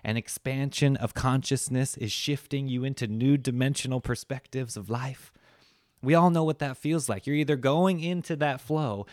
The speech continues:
you feel at one with the multiverse and everything, and you are in tune with it all, or you are against it.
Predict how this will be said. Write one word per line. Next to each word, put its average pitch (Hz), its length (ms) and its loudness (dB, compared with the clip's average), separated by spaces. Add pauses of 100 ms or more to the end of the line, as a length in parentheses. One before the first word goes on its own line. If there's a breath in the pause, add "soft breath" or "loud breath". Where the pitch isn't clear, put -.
(140)
you 131 160 0
feel 180 600 2
at 156 200 0
one 151 360 4
with 131 160 -4
the 131 80 -4
multiverse 135 640 0
and 127 140 -12
everything, 143 560 -2
and 123 100 -4
you 156 120 -2
are 156 80 -2
in 151 200 -2
tune 190 480 0
with 165 240 -2
it 165 220 -6
all, 131 440 0 (720)
or 110 160 -2
you 113 200 0
are 107 120 -2
against 98 560 -10
it. - 300 -16